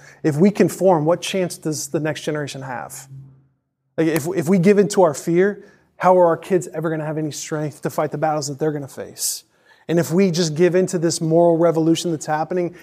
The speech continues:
and just like, just like Jim said, "Hey, we're gonna, we're just, for the sake of unity, we're just gonna, gonna adopt it,"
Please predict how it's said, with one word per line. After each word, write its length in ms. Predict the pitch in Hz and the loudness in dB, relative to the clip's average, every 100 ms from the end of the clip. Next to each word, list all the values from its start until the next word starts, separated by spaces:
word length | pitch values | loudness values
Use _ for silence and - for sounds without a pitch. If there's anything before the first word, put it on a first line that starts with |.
| - | -10
and 100 | 160 | -2
just 220 | 160 170 | 0 0
like, 240 | 170 156 151 170 170 | 0 0 -2 -6 -4
just 240 | 160 202 | 0 2
like 100 | 190 175 | 2 2
Jim 180 | 175 | -2
said, 260 | 175 202 190 - - | 2 2 0 -2 -2
"Hey, 100 | 180 | 2
we're 180 | 175 175 | 4 4
gonna, 200 | 175 160 | 2 2
we're 160 | 180 | 0
just, 320 | 180 185 - | 0 0 -4
for 100 | - | -6
the 80 | 180 | -4
sake 180 | 151 190 | 0 0
of 100 | 160 | 0
unity, 340 | 156 180 190 | 0 2 2
we're 140 | 185 175 | 2 0
just 200 | 147 - | -4 -8
gonna, 260 | 170 156 - | -6 -6 -8
gonna 380 | 170 165 156 | -4 -4 -4
adopt 380 | 151 143 139 156 | -8 -6 -8 -4
it," 200 | 208 214 | -2 -2